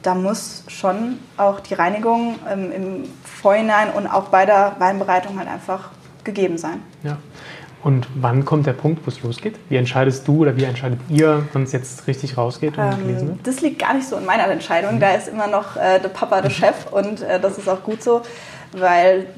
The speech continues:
Speaker 1: dem seine Erfahrungen, die haben weder mein Bruder noch ich und er entscheidet wirklich immer,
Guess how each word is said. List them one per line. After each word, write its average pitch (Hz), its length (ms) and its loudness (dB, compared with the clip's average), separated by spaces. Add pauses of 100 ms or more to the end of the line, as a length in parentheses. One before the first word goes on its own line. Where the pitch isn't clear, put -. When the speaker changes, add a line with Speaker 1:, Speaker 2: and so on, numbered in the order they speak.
(120)
Speaker 1:
dem 220 160 2
seine 214 200 4
Erfahrungen, 208 640 2
die 196 160 -4
haben 196 400 -2
weder 208 220 0
mein 196 180 -2
Bruder 208 300 0
noch 202 340 -2
ich 254 380 -2
und 196 160 -4
er 185 240 2
entscheidet 185 480 2
wirklich 185 320 -6
immer, 180 320 0